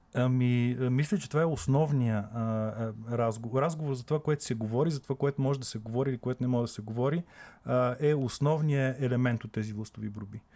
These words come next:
И ще завърша пак няк-, леко фигуративно. Е, това лято за първи път през живота си, вярвате ли не, отидах в Гърция с голямото си дете.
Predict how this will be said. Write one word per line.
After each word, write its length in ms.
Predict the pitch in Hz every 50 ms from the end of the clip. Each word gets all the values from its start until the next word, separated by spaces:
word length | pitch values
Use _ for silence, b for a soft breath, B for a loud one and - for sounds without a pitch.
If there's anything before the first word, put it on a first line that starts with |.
| B 254 170 B B
И 60 | 151
ще 140 | - - 139
завърша 360 | 131 143 151 185 - - 143
пак 260 | - - 156 151 - 147
няк-, 220 | 147 143 - 143
леко 220 | 143 147 143 123
фигуративно. 720 | - - 123 113 113 117 110 - - 117 104 110 110 120 - 123
Е, 140 | 131 135 131
това 280 | - - - - 190 180
лято 280 | 156 160 165 - 175
за 120 | 165 139 131
първи 260 | - - 160 151 131
път 200 | 110 - 131 117
през 200 | - - 117 110
живота 300 | 110 107 113 107 104 -
си, 100 | - 131
вярвате 400 | 120 127 127 120 110 - - 110
ли 80 | 117 131
не, 80 | 151
отидах 520 | 143 110 - - 139 131 135 - - - -
в 240 | 123 117 123 117 120
Гърция 420 | 110 120 120 113 - - - 139
с 380 | 135 - 131 123 - - - - 113
голямото 460 | 113 113 117 117 117 117 117 117 -
си 120 | - 123
дете. 280 | 117 110 104 - 98